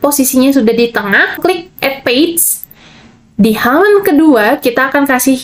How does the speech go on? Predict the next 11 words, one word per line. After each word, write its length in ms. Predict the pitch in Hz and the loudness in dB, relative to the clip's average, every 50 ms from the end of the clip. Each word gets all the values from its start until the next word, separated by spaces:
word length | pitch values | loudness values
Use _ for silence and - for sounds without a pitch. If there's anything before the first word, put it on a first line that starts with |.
| - _ | -8 _
informasinya. 960 | - 254 247 240 - 240 233 226 220 214 - 214 196 202 196 196 220 311 381 370 - _ _ _ _ _ | -2 -2 -2 0 0 -2 0 0 -2 -2 0 0 0 0 0 2 0 0 -2 -4 -8 _ _ _ _ _
Sebelum 400 | - - 240 214 233 226 220 - | -4 -2 0 2 2 2 2 0
itu, 400 | - 226 - - 330 381 370 - | 0 -2 0 0 0 -2 0 -2
kita 320 | 320 320 359 349 349 349 | -2 -2 -2 -4 -2 -4
akan 160 | 349 349 349 | -4 -4 -2
hias 560 | 339 - 311 320 349 370 381 - - - - _ - | 0 0 2 2 2 0 -2 -4 -4 -6 -10 _ 0
bagian 560 | 226 233 226 202 220 254 254 247 262 262 254 | 0 0 0 2 0 2 2 2 2 2 2
bawah 480 | 233 226 214 214 220 226 254 277 277 - | 2 2 4 4 4 2 2 0 0 0
desainnya 560 | 208 220 214 - 226 214 208 214 233 247 - | -2 -2 -2 -2 -2 0 0 0 -2 -2 0
terlebih 400 | 254 240 226 220 202 214 196 214 | 0 0 0 0 0 0 0 -2
dahulu 560 | 214 - 240 254 269 294 294 254 247 - - | 0 0 2 4 4 4 2 2 0 -4 -10